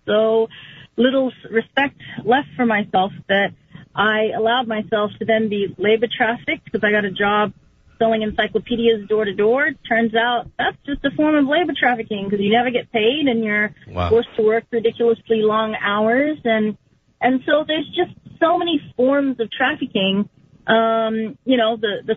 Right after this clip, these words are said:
Speaker 1: third time I was trafficked, I, I went off to college at, uh, you know, Florida Culinary Institute, and I ended up working for a club down there, um, making breakfast for the rich and famous, and I told my story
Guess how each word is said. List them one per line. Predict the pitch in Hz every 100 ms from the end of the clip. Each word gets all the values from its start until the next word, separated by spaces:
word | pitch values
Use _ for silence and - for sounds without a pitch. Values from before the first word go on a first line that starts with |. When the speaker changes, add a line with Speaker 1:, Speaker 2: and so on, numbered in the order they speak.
| -
Speaker 1:
third | 240 240 220
time | 254 240
I | 240
was | 233
trafficked, | - 233 233 247 240 -
I, | 220 202 -
I | 196
went | 220
off | 220 233
to | 226
college | - 214 208 226 220 220
at, | 208 208 - _ _ -
uh, | 190 190 190 -
you | 220
know, | 202 196
Florida | 226 214 -
Culinary | 220 220 214 214
Institute, | 220 208 - 233 247 - -
and | 190
I | 196
ended | 202 208
up | 190 -
working | 202 220 220 220
for | 208 208
a | 185 - -
club | - 220 208
down | 214 214 214
there, | 214 214 226 240 - - -
um, | 175 196 202 196 196 196 -
making | 208 202 214
breakfast | 196 208 - 220 220 - _ -
for | 214
the | 208
rich | 220 -
and | 214 196
famous, | 208 208 262 277
and | 220 208
I | 202 202 - - - _
told | - 233 240 240 220 220 -
my | 208 214 -
story | 220 214 233 294 320